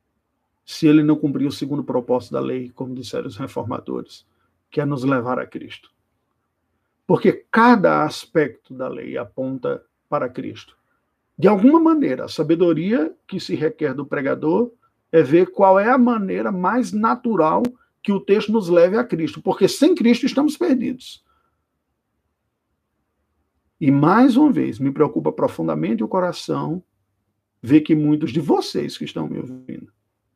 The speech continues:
se impressionam com espiritualidades autônomas.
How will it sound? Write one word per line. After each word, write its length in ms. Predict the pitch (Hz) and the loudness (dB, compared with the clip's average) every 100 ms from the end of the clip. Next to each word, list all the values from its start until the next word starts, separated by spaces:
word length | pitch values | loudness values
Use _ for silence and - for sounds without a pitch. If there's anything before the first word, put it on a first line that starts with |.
| _ _ _ _ _ _ _ _ _ | _ _ _ _ _ _ _ _ _
se 220 | - - 156 | -18 -6 -2
impressionam 680 | 151 165 151 - 147 165 | 2 2 2 -2 -2 -2
com 100 | 175 | -4
espiritualidades 840 | 170 - - 147 - 139 131 143 135 | -8 -8 -8 -6 -2 -2 -2 -4 -2
autônomas. 920 | 151 - - 139 135 - - - - | -4 -4 -4 -4 -4 -10 -14 -20 -20